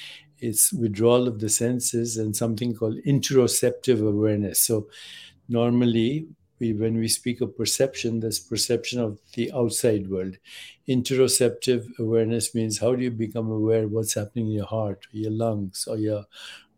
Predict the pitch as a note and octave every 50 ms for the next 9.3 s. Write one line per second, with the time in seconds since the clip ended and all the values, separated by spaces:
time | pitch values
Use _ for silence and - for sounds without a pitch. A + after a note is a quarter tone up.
0 | - - C3 A#2+ A2 G#2 - - - B2 A2+ A2 A2 G2+ G#2 A2 G2 F#2+ A2+ A2
1 | A2 G#2+ G#2+ G#2 G2 G2 G2 G2+ G2 G2 G2+ A#2 G#2+ - - A#2+ A#2+ A2 A2 G#2+
2 | - B2 A2+ A#2 A2+ G#2+ G2 G2 E2+ F2 E2+ - - - - - - - - -
3 | - - _ - - A#2+ A2 - - - A#2 - - - C#3+ C3+ C#3 - - A2+
4 | G#2 G2+ A2+ D3 D#3 D3+ - - - - - - _ _ _ _ - B2 - -
5 | - - - - D#3+ D#3+ - - - C3+ C3 B2 A#2+ B2 B2 B2+ F#3+ A#3 C#3+ A#2+
6 | A2 G#2 - - - - _ _ _ _ _ _ _ _ _ _ _ _ - -
7 | B2+ B2 A#2+ - - B2 A#2+ G#2+ G#2 - A#2+ A2 G2+ - - G2+ G2 G2 G2 A2
8 | A#2+ A#2+ A#2+ A#2 A2+ - - C3 B2 A#2+ - B2 A2 - - A2+ G#2+ G#2+ G#2 G2+
9 | G2+ A#2 D3 E3+ F3 -